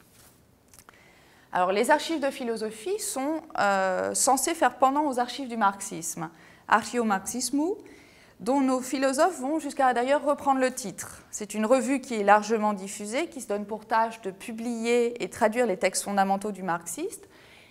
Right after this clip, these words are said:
du marxisme et qui, euh, domine presque exclusivement la scène philosophique à la fin des années vingt, avec un tirage de plus de sept mille exemplaires.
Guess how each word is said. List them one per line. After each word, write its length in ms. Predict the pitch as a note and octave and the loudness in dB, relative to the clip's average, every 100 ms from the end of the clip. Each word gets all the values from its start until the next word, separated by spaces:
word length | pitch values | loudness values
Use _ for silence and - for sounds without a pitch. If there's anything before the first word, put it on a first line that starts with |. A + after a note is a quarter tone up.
| _ _ | _ _
du 100 | G#3+ | -2
marxisme 540 | G#3+ G3+ - E4 G4+ A#3 - | 0 0 -4 -8 -6 -8 -8
et 100 | B3+ | -4
qui, 320 | D#4+ E4+ - | 0 0 0
euh, 400 | A#3 A#3+ A#3+ A#3 | 2 2 2 0
domine 540 | G#3+ C#4+ C#4+ D#4 F4+ D#4+ | 0 2 4 2 2 0
presque 340 | D#4+ E4 - | 2 0 0
exclusivement 720 | C#4+ - A#3+ B3 A#3+ A#3 A3+ | -8 -10 -10 -6 -4 0 2
la 160 | B3 A3 | 4 2
scène 200 | A#3 A3+ | 2 -2
philosophique 600 | A3+ G#3 G3+ F#3+ G3 C4+ | -2 -4 -4 -6 -6 -4
à 80 | G3+ | -4
la 100 | G3+ | -4
fin 160 | A3+ | -6
des 200 | A3 G#3 | -4 -2
années 200 | G3 F3+ | 0 -2
vingt, 320 | F3 F3 A#3+ D#4 - - - | -2 -2 -2 -4 -14 -20 -6
avec 220 | F3+ G3+ | -2 -2
un 80 | G#3 | -2
tirage 320 | G#3+ B3 C4 | -4 -4 -4
de 80 | G#3+ | -8
plus 200 | - C#4 | -10 -10
de 100 | A3 | -10
sept 280 | - A3+ A3+ | -8 -8 -8
mille 300 | A#3+ A#3+ A3 | -8 -8 -8
exemplaires. 540 | G3 F#3+ F#3+ E3 - | -6 -6 -6 -6 -6